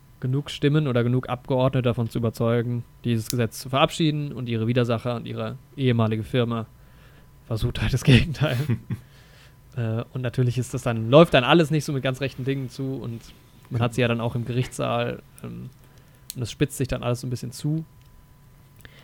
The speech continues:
Speaker 1: Was mir halt krass aufgefallen ist, es geht halt die ganze Zeit darum, man hat immer, am Anfang hat man das Gefühl, es geht so um pro Waffenlobby und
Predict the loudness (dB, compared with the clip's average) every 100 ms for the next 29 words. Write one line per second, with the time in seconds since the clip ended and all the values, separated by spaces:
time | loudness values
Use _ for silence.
0 | -8 -2 4 4 6 2 4 6 4 4
1 | 2 2 0 -4 0 4 4 4 2 2
2 | -2 2 2 4 2 4 4 4 0 -6
3 | -20 -20 -20 -20 -20 -20 -20 -20 -20 -20
4 | -20 -20 -2 4 4 4 0 0 -4 -2
5 | -2 0 -2 -2 -4 -4 0 0 0 -2
6 | -2 -2 -2 -4 -2 2 4 4 0 -8
7 | -20 -20 -20 -20 -20 -20 -20 -20 2 2
8 | 4 4 4 4 2 2 2